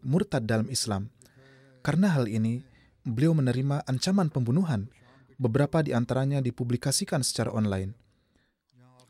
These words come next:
Beliau juga mengelola halaman Facebook yang di dalamnya beliau membagikan kutipan dari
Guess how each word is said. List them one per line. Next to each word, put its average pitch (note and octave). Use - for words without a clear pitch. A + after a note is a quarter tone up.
Beliau C#3
juga D3+
mengelola C#3
halaman C3+
Facebook D3+
yang C3+
di B2
dalamnya C#3+
beliau C3
membagikan B2
kutipan D#3
dari B2+